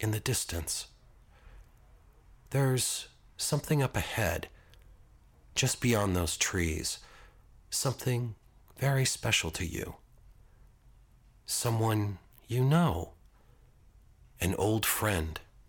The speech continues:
You move forward to greet them, and they greet you, smiling, inviting, trusted. You've shared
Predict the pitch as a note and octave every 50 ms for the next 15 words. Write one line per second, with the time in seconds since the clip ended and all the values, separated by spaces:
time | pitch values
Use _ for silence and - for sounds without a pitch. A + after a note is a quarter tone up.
0 | - - - - - - - - - - - - - - - - - - - -
1 | - - - B2+ B2+ B2 C3 C3+ B2 - - - C3+ C3 C3 A2+ F#2+ E2+ D#2+ -
2 | - F#2 D#2+ - G2 F#2+ F2 - - F2+ D#2 D#2 D2+ D#2 - - - - - -
3 | - - - - - - - - - - E2+ E2 E2 E2+ F2 F#2 F#2 F2 F#2 F2+
4 | F#2 - - - F2+ F#2 F#2 F2 D#2 D#2 - - - - - _ - - - -
5 | - - - _ - - - _ - - - - - F#2+ F#2 G2 G2+ G2 G2 G2
6 | G2 G2 G2 F#2+ F2+ - - - - - _ - - _ - - - - - F2
7 | F2 E2+ E2 F2+ F2 E2+ E2+ E2 E2+ E2 E2+ E2+ D#2+ - - - - - - -
8 | - _ - - - - - _ - - - - - A#2 G2 - - - - E2
9 | D#2+ D#2+ - - - - - - - - _ _ - - _ - - - - -
10 | - - - - - - - - - - - - - A2+ A#2 G#2 - - - -
11 | - C3 B2+ B2+ C3 B2+ B2+ A#2+